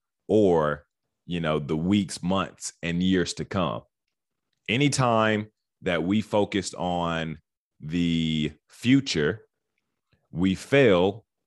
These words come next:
to fully execute the present, which ultimately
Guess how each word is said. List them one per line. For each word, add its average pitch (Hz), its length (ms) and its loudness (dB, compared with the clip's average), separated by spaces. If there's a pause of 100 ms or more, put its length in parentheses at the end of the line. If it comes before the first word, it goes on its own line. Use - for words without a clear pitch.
to 87 160 -2
fully 120 500 0
execute 95 640 -4
the 80 80 -6
present, 98 440 -2 (1200)
which 98 440 0 (160)
ultimately 80 800 0